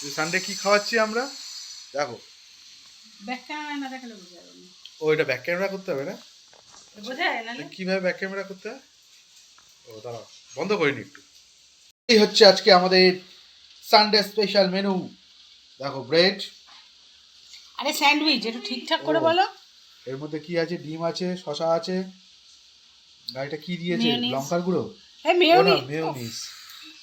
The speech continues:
Speaker 1: আচ্ছা, মেয়োনিজ। আচ্ছা, তার মধ্যে ছুরিটাও দিচ্ছ নাকি? ছুরিটা দিয়ে কেটে দিচ্ছ, আচ্ছা। আচ্ছা, এই যে কাটা হচ্ছে।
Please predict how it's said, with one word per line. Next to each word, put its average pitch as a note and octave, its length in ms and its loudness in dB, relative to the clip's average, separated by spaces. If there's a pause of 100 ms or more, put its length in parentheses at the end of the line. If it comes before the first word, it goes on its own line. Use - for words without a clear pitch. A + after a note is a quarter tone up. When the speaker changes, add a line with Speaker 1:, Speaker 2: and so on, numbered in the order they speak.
Speaker 1:
আচ্ছা, B2 160 -16
মেয়োনিজ। D3+ 600 -6 (1500)
আচ্ছা, - 400 -20
তার C3 140 -12
মধ্যে C#3+ 240 -14 (140)
ছুরিটাও F#3+ 340 0
দিচ্ছ G3+ 200 -4
নাকি? E3+ 280 -4
ছুরিটা D#3+ 220 -8
দিয়ে E3+ 140 -8
কেটে D3+ 200 -6
দিচ্ছ, C3 240 -12
আচ্ছা। A#2 300 -10 (1040)
আচ্ছা, A#2 200 -18
এই A#2+ 80 -12
যে B2+ 80 -12
কাটা C3+ 280 -2
হচ্ছে। E3 300 -2